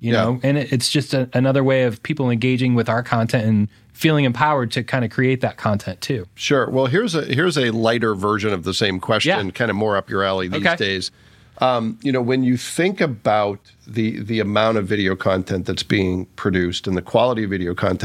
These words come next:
Speaker 2: that's being produced, I, I have a theory, and I'm not gonna be offended if you tell me I'm full of shit.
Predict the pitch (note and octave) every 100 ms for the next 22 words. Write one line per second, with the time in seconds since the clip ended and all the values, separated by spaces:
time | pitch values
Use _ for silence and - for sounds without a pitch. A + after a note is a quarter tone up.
0 | F2 - F#2+ D#2+ - F2+ - _ _ _
1 | _ A#2+ D3+ C#3+ - C#3 E3+ D3 C#3+ A#2
2 | G#2+ - A#2+ A2+ G2+ F#2+ F#2 - _ _
3 | _ _ B2 A#2 G#2+ G#2 - A#2+ A#2 A#2
4 | B2+ - C#3 B2 A2 A#2 A2 G#2 - A#2
5 | A2 G#2 G2+ F#2+ B2 G#2 F#2 - G2+